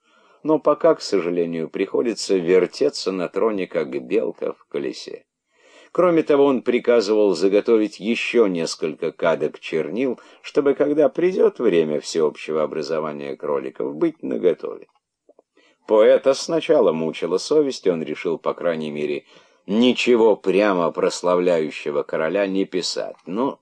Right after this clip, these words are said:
что-то мешало ему уйти от придворной жизни и роскоши, к которой привык и он, и, что самое главное, его постепенно разросшаяся семья.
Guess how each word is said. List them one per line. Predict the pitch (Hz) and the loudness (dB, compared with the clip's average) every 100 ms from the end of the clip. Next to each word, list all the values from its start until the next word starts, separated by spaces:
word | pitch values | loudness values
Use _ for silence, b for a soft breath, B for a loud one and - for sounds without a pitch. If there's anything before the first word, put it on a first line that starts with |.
| _ | _
что-то | - - - - 170 _ - | -18 -16 -6 -2 -2 _ -4
мешало | 156 147 135 - 139 139 139 | -2 -2 -4 -4 -2 0 0
ему | 127 120 120 | -2 -2 -4
уйти | 120 104 - - 113 | -4 -6 -10 -4 0
от | 95 - - | 0 0 -10
придворной | - 90 80 80 92 78 85 76 | -10 -10 -8 -6 -6 -6 -10 -10
жизни | 80 95 78 80 82 | -10 -12 -12 -12 -8
и | |
роскоши, | 87 104 107 - 80 - 65 - b b b | -4 -2 -2 -6 -14 -10 -10 -12 b b b
к | - | -2
которой | - 87 85 82 | 0 2 0 -2
привык | 78 78 82 76 - - | -4 -4 -4 -8 -14 -14
и | 87 - - | -12 -12 -2
он, | 120 135 123 | 2 2 0
и, | 95 76 57 | -4 -8 -10
что | - 71 | -12 -12
самое | - 85 82 78 | -8 -6 -6 -8
главное, | 76 95 95 90 85 - b b | -6 -4 -4 -6 -10 -12 b b
его | 85 87 90 | 0 2 2
постепенно | 98 - - 95 87 104 120 107 104 95 | 0 -2 -4 -4 -4 0 -2 -2 -4 0
разросшаяся | 87 80 69 80 98 - - 76 78 76 - 73 | 2 0 0 0 0 -2 -8 -6 -4 -6 -8 -10
семья. | - 73 67 60 57 | -10 -12 -12 -12 -12